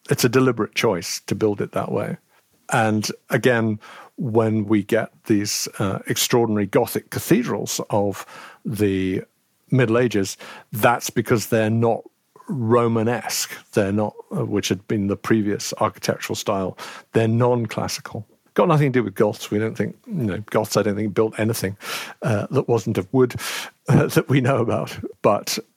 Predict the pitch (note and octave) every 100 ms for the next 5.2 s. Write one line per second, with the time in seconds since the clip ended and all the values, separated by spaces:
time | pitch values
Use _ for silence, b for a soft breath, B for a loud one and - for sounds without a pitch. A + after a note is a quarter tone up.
0 | - C3+ - - A#2+ A#2+ G#2+ A2+ G#2+ A2+
1 | G#2+ G#2 - B B B _ _ _ -
2 | B2 A2+ G#2+ G2 - A2 G#2 A#2 A2 G2+
3 | B2 A#2 - - F#2 G#2 G2+ G#2 G#2 G#2
4 | G2+ - - A2 - - F#2+ F#2+ - G#2
5 | G2